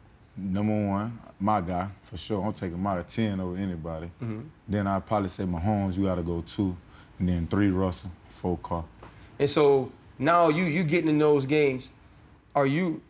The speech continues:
Speaker 2: can you have the opportunity on the sideline when Patrick Mahomes, when you going on the field, you can go say, "Hey, look, we about to go out here and stop him.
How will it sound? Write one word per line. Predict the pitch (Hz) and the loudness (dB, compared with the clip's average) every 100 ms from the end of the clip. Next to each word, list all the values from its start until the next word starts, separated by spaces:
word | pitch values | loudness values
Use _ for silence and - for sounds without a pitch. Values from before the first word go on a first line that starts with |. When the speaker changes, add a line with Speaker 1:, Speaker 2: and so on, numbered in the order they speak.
| - | -2
Speaker 2:
can | 151 | 0
you | 143 185 | 2 4
have | 165 156 147 | 4 2 2
the | 147 | 2
opportunity | 139 139 - 165 143 135 | 0 -2 0 0 2 2
on | 135 | 0
the | 127 | 0
sideline | - 165 151 123 123 127 | 0 2 2 0 -4 -6
when | 117 | -4
Patrick | 147 147 131 | 0 0 -2
Mahomes, | 131 139 147 139 | -4 0 2 2
when | 127 131 | 0 0
you | |
going | 156 143 | 2 2
on | 139 123 | 0 -2
the | |
field, | - 185 160 147 - - | -2 2 2 2 -4 -6
you | 156 | 0
can | |
go | 151 | 2
say, | - 135 | 2 0
"Hey, | |
look, | 139 139 - - - | 0 0 -2 -12 -8
we | 127 | -2
about | 143 170 | 2 2
to | 175 | 2
go | 175 | 2
out | 170 | 2
here | 170 | 0
and | 170 | -4
stop | - 160 170 | 0 0 0
him. | 135 123 | -2 -4